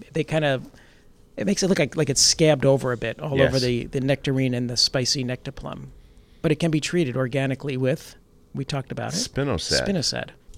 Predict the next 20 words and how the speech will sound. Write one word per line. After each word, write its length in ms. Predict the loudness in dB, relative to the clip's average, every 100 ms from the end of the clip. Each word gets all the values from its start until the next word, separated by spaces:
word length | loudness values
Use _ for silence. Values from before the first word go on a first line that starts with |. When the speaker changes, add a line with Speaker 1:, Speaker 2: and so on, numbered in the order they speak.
| -16 -14 -12 -12 -4
Speaker 2:
The 100 | -2
day 240 | 2 4
after 340 | 2 0 2 2
all 100 | 2
the 80 |
petals 380 | 0 0 0 -2
drop. 360 | -4 -6 -6 -12 -20 -12 -2
Speaker 1:
Roughly, 460 | 0 0 -8 -10 -4
yes. 200 | 0 2
Speaker 2:
Mas 140 | 4
Speaker 1:
You 80 | 4
wanna 180 | 4 6
Speaker 2:
o 20 |
Speaker 1:
get 100 | 6
it 60 | 6
in 60 |
there 120 | 4
Speaker 2:
menos. 60 | 2
Speaker 1:
early, 340 | 2 0 -2 -6
yeah. 280 | -8 -10